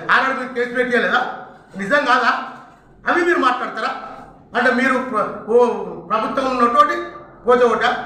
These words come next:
మీ ముఖానికి అన్నాడు అన్నారు, ఇంతమంది చచ్చిపోయినప్పుడు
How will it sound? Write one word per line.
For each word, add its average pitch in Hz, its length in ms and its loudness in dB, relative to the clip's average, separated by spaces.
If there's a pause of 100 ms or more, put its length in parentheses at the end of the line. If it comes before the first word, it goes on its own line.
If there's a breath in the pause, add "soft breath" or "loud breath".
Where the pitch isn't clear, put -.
(400)
మీ 277 180 0
ముఖానికి 302 460 2
అన్నాడు 294 200 0
అన్నారు, 269 500 -4
ఇంతమంది 269 460 2
చచ్చిపోయినప్పుడు 254 580 -2